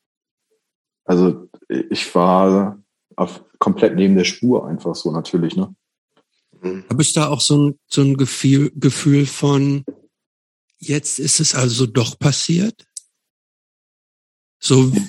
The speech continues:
Speaker 1: Ja.
Speaker 3: wie wenn etwas eintritt, an das man früher schon mal gedacht hat und immer gehofft hat,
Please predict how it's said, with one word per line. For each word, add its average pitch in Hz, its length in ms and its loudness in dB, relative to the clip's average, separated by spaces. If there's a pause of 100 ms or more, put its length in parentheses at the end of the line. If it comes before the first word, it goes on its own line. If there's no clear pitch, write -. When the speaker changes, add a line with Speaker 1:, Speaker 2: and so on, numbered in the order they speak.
(120)
Speaker 1:
Ja. 113 160 6
Speaker 3:
wie 135 160 6
wenn 143 180 4
etwas 143 380 -2
eintritt, 147 880 -2 (1700)
an 139 200 0
das 143 200 2
man 139 220 4
früher 143 400 4
schon 147 420 0
mal 135 280 0
gedacht 135 540 -4
hat 147 260 -2
und 139 160 -2
immer 139 200 0
gehofft 135 420 -4
hat, 156 120 -6